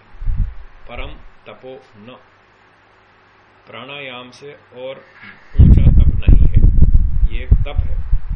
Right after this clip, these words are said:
एक तपस्या है प्राणायाम करना, नियमित रूप से प्राणायाम करना, हर रोज प्राणायाम करना, सुबह शाम करना, ये एक तपस्या है, इससे और ऊंचा तप नहीं है। ततो,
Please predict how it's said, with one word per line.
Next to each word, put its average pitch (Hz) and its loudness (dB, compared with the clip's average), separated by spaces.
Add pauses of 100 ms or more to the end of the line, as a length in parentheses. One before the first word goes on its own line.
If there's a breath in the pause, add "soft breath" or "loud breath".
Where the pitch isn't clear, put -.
(760)
एक - 0 (120)
तपस्या - 0
है - 2
प्राणायाम - 4
करना, - 2 (300)
नियमित - -4
रूप - 6
से - 0
प्राणायाम - -6
करना, 113 -20 (680)
हर 98 -20
रोज 117 -20
प्राणायाम 104 -20
करना, 101 -20
सुबह 110 -20
शाम 110 -20
करना, 107 -20 (840)
ये 113 -20
एक 110 -20
तपस्या 110 -20
है, - -20 (1120)
इससे - -4
और - 2
ऊंचा - -2
तप 113 -16
नहीं - -2
है। - -2 (1700)
ततो, - 2